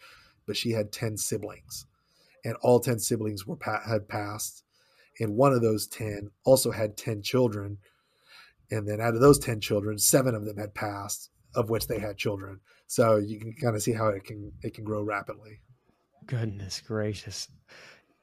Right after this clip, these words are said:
Speaker 2: If you don't mind, take us down this thought pattern. I mean, just walk us through, like, how in the heck do you solve a forty person or sixty-five or eighty person?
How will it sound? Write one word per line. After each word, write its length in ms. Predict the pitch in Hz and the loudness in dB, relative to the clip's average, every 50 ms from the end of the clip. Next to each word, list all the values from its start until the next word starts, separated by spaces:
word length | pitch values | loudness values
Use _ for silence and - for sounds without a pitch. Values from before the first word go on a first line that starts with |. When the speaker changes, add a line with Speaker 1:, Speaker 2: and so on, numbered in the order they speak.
| _ _ _ _ _ | _ _ _ _ _
Speaker 2:
If 200 | _ - 147 120 | _ -2 2 4
you 80 | 139 165 | 6 8
don't 180 | 226 175 117 104 | 8 8 8 6
mind, 340 | 117 143 147 113 101 95 | 6 6 6 4 2 0
take 220 | - - 160 175 - | 2 0 2 2 2
us 80 | 226 | 0
down 220 | - 170 151 143 131 | 2 4 4 4 4
this 160 | 120 110 - | 4 2 2
thought 260 | - 104 113 131 - | 4 4 4 4 4
pattern. 340 | - 117 101 95 85 85 87 | 4 4 4 4 4 2 0
I 60 | 90 | 0
mean, 160 | 95 104 107 | 0 0 2
just 240 | 113 143 165 - - | 2 2 2 0 0
walk 320 | 175 139 139 143 165 160 - | 6 8 10 10 10 8 4
us 220 | 160 - - - | 2 2 0 -4
through, 280 | - 127 123 139 135 120 | 0 4 6 6 8 8
like, 160 | 107 98 90 | 6 4 2
how 280 | - 107 110 131 180 | 0 -2 0 2 2
in 80 | 202 208 | 4 4
the 100 | 170 131 | 2 2
heck 380 | 98 92 113 135 - - - - | 0 0 -2 -4 -4 -4 -4 -2
do 80 | 139 | 0
you 140 | 123 120 123 | 2 2 2
solve 420 | 117 - - 120 120 127 123 120 | 0 2 6 8 8 8 8 6
a 40 | 117 | 2
forty 500 | - - - 139 120 123 127 127 127 123 | -2 -2 0 2 2 2 2 2 0 2
person 760 | - - - 120 117 117 - - 135 120 113 113 110 110 107 | 2 4 4 4 4 2 2 2 2 2 4 4 2 2 2
or 180 | 110 104 95 90 | 0 0 0 -2
sixty-five 720 | - - 131 117 - - 110 - - 107 104 110 113 107 | -2 -2 -2 -2 -2 -4 0 6 8 8 8 8 8 4
or 80 | 107 104 | 2 2
eighty 240 | 113 117 120 120 | 2 2 2 0
person? 640 | 117 - - 113 110 110 - - 113 107 104 101 | -2 0 0 0 0 0 0 0 0 0 0 -2